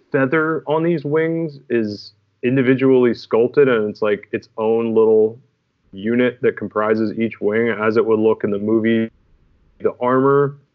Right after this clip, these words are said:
is got, like, you know, individual pieces of mail and stuff. I mean, it is straight.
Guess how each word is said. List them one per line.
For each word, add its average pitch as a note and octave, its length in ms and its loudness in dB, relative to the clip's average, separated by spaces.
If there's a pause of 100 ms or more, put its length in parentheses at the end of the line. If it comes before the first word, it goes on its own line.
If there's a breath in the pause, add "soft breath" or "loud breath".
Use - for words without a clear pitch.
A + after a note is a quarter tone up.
is A2 680 -4 (120)
got, A#2 300 -6
like, G#2+ 440 -4 (920)
you A#2 80 -2
know, G#2 260 -6
individual B2 460 2
pieces A#2 340 -2
of G#2 100 -2
mail A2+ 300 -2
and A#2+ 100 -2
stuff. C3 360 -2
I A2+ 60 -6
mean, A2 360 -2
it D3 140 2
is D3+ 160 2
straight. C3 460 2